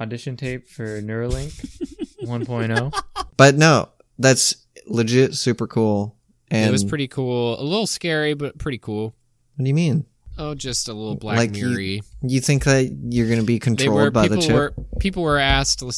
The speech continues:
Speaker 2: like, "Will you be able to save and replay memories?" And he was like, "Yeah, eventually," which is pretty much
Speaker 3: <sighs>
Speaker 2: the exact
Speaker 3: Yeah, it's Black
Speaker 2: plot
Speaker 3: Mirror.
Speaker 2: of a Black Mirror episode or
Speaker 3: But,
Speaker 2: two,
Speaker 3: you know.
Speaker 2: but, but still.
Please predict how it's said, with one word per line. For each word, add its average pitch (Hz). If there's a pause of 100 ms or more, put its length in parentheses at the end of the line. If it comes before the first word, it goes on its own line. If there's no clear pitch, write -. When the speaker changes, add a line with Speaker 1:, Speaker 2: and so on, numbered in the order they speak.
Speaker 2:
like, 107 (400)
"Will 113
you 123
be 123
able 123
to 110
save 110
and 101
replay 104
memories?" 120
And 113
he 117
was 113
like, 110
"Yeah, 180
eventually," 113 (420)
which 120
is 123
pretty 165
much 135
Speaker 3:
<sighs> -
Speaker 2:
the 127
exact 113 (400)
Speaker 3:
Yeah, -
it's -
Black -
Speaker 2:
plot 110
Speaker 3:
Mirror. 117
Speaker 2:
of 110
a 104 (120)
Black 107
Mirror 104
episode 98 (360)
or 101
Speaker 3:
But, 135
Speaker 2:
two, 110
Speaker 3:
you 98
know. 92
Speaker 2:
but, 98 (360)
but 202
still. 107